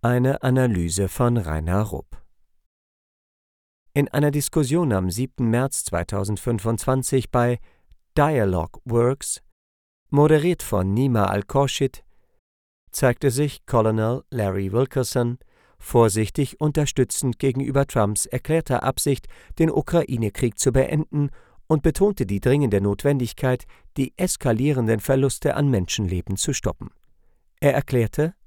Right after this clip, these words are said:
Zitat, „Trump war entschlossen und offenbar darauf fokussiert, diesen Krieg zu beenden, und das ist aus meiner Sicht positiv. Wir haben viel zu viele Opfer.“ Zitat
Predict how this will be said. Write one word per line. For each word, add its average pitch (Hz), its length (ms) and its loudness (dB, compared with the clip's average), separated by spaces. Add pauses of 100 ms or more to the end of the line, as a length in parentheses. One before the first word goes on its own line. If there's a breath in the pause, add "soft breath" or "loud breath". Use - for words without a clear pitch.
(460)
Zitat, 117 560 -4 (800)
„Trump 175 320 0
war 147 180 2
entschlossen 156 560 0
und 123 200 0
offenbar 135 480 0
darauf 131 260 0
fokussiert, 156 640 -2
diesen 143 300 -2
Krieg - 260 -6
zu 123 140 0
beenden, 127 560 0 (500)
und 156 220 0
das 170 160 2
ist 165 160 -4
aus 160 180 2
meiner 117 300 2
Sicht 127 260 -4
positiv. - 680 -6 (800)
Wir 135 180 2
haben 143 260 0
viel 185 300 -2
zu - 180 -4
viele 107 420 -4
Opfer.“ - 440 -8 (680)
Zitat - 560 -4